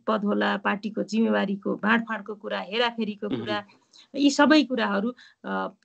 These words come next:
Speaker 1: पर्छन् त्यहाँनिर। त्यो विधिभित्र यी जम्मै कुरा, विचि-, विधिभित्र विचार, सङ्गठन, जिम्मेवारी सबै कुरा पर्छ। त्यही भएर हामीले विधिसम्मत पार्टी चलाउँ भनेको त्यही कुरा हो।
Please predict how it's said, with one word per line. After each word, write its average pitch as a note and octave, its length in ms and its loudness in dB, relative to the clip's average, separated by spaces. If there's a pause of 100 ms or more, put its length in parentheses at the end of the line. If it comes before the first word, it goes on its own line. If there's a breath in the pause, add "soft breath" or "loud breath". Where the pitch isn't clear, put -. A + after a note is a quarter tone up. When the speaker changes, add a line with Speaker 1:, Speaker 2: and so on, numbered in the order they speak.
(120)
Speaker 1:
पर्छन् A3 340 -2
त्यहाँनिर। F#3+ 420 -6
त्यो A#3 180 0
विधिभित्र C4 640 6
यी C4 180 2
जम्मै B3+ 400 6
कुरा, A3 200 -4
विचि-, A#3+ 380 -10
विधिभित्र C4 560 0
विचार, B3 340 -2
सङ्गठन, A#3+ 580 -6
जिम्मेवारी A#3+ 460 -4
सबै D#4+ 300 -6
कुरा G3 180 -4
पर्छ। - 320 -10
त्यही - 500 -2
भएर C4+ 120 8
हामीले A#3+ 300 0
विधिसम्मत D#4+ 640 0
पार्टी A#3 200 -4
चलाउँ G#3+ 420 -10
भनेको F#3+ 320 -6
त्यही A3+ 180 -2
कुरा - 280 -10
हो। - 100 -12